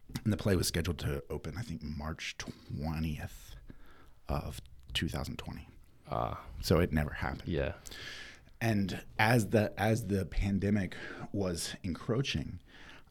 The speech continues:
Speaker 1: I looked at what we were doing, and I looked at the inadequacies within the supply chain, and I looked at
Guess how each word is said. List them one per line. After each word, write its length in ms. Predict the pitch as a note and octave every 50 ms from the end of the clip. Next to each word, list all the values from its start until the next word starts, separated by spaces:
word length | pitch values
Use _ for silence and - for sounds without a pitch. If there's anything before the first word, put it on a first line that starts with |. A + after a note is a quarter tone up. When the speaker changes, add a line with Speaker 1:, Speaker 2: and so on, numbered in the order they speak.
| - -
Speaker 1:
I 460 | F#2 G2 F#2+ G2 G2 F#2 F2 E2+ D2+ -
looked 440 | E2+ F2 F#2 G#2+ B2 B2 B2 - - -
at 300 | G2 F2+ F2 D#2+ - - - - - - - -
what 360 | - F2+ F2 F#2 G2 - - -
we 100 | F2 E2+
were 140 | D#2+ D#2
doing, 340 | C#2+ C#2+ C#2 A#1+ A1+ - - - - - - - - - - - - - - - -
and 120 | - F2+ E2+
I 60 | D#2+
looked 480 | D#2+ E2+ F2+ F#2 G2+ G#2+ G#2 - - - -
at 180 | G2 F2+ - -
the 460 | - F2+ F2 E2+ E2+ E2+ E2 D2+ - - - - - - -
inadequacies 1120 | - F#2+ F#2+ F2+ E2+ F2 F#2 F#2 - - G2+ E2+ - - E2+ D#2+ E2+ D#2 D2 - - - - - - - - - -
within 720 | D#2 E2+ F2+ F#2 F2 - - - G2 F#2+ G2 G2 G2 F2
the 120 | E2 E2+ D#2
supply 640 | - - - - - - - - - F2+ D#2 D2+ E2
chain, 440 | - - - F#2 F#2 G#2+ A#2+ A#2+ A2+
and 100 | D2 D2+
I 40 | D2+
looked 340 | D#2+ D#2+ F2 F2 - - -
at 260 | - E2 E2 - -